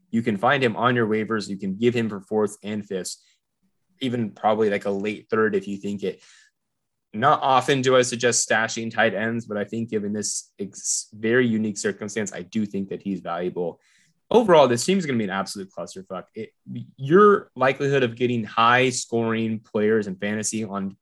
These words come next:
teams that are losing more, like, who aren't gonna win more than six games, you're just, you're, you're limiting your players' upside you're drafting. So that means this year you can't expect a lot out of D K Metcalf, and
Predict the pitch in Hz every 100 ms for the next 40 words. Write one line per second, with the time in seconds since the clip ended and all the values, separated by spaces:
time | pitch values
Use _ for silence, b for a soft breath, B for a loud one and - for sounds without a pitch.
0 | _ _ - 107 107 104 - b b 123
1 | 107 98 123 131 117 117 117 _ _ _
2 | _ _ - 104 107 117 117 - - 107
3 | - - - - 165 175 156 139 131 127
4 | 127 117 104 123 - 113 117 - _ -
5 | 240 262 160 180 175 151 170 240 233 135
6 | 120 160 139 110 113 - 120 104 95 85
7 | - - - _ _ _ _ - - 165
8 | 180 226 151 147 175 - 139 143 127 123
9 | - 196 151 - 151 139 117 120 120 113
10 | 110 104 117 104 104 104 98 107 104 -
11 | 120 123